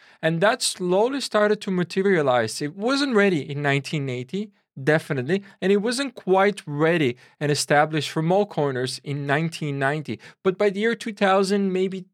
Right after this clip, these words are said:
two thousand and four, two thousand and five, the office really started kicking into high gear, and a lot of those elements became together. Maya is typically used for animation and V F X work, not so much for architectural design,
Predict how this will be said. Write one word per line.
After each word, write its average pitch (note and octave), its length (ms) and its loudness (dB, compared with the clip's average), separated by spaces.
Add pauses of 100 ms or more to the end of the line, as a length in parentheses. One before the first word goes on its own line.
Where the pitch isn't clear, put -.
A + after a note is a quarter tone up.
(140)
two G3 120 0
thousand F#3 380 2
and E3 160 -4
four, F#3 260 2
two F#3 140 -8
thousand F3+ 300 -2
and E3 120 -6
five, E3 360 0
the E3 80 -2
office E3 360 -4
really D#3 380 -2
started D3 420 -2
kicking D3 320 -10
into C3+ 320 -6 (340)
high D#3 180 4
gear, C#3 400 2 (200)
and D#3 140 0
a D#3 40 2
lot F#3+ 220 4
of F#3 140 2
those F3 320 0
elements E3 420 -2
became C#3+ 460 -8
together. C3 520 -2 (200)
Maya F#3+ 320 4
is G3 120 0
typically A3 380 -4
used G3 380 0
for E3 160 2
animation D#3 680 0
and E3+ 120 -4
V D#3 160 -2
F - 120 -8
X - 280 -4
work, F#3+ 400 0
not C#3 160 -10
so D3+ 100 -4
much D3+ 240 -6
for C#3 140 0
architectural C3+ 580 -4
design, D3 540 2